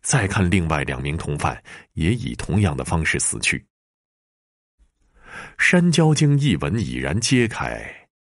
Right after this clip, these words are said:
但是长白仙拼死守护的那个秘密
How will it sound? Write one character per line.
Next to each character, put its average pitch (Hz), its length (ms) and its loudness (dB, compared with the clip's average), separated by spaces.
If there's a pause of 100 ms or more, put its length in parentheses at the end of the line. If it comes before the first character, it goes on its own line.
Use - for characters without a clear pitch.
(260)
但 160 180 4
是 92 140 2
长 113 200 0
白 135 140 4
仙 131 220 2
拼 208 260 2
死 131 180 2
守 53 220 0
护 - 180 0
的 - 120 2
那 127 140 4
个 92 120 2
秘 120 320 2
密 - 300 -16